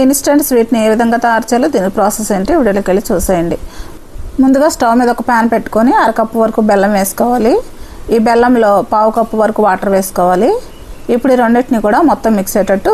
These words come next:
ఒకసారి బాగా కలుపుకోవాలి. ఈ బెల్లం పాకం రానవసరం లేదండి, ఈ బెల్లం కరిగితే సరిపోతుంది.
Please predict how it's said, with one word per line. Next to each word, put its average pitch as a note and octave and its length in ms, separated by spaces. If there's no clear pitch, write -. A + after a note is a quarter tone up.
ఒకసారి G#3 340
బాగా E3+ 300
కలుపుకోవాలి. - 580
ఈ - 20
బెల్లం C4 340
పాకం C4 340
రానవసరం A3 540
లేదండి, G#3 360
ఈ - 100
బెల్లం A3 320
కరిగితే A3 380
సరిపోతుంది. G3+ 600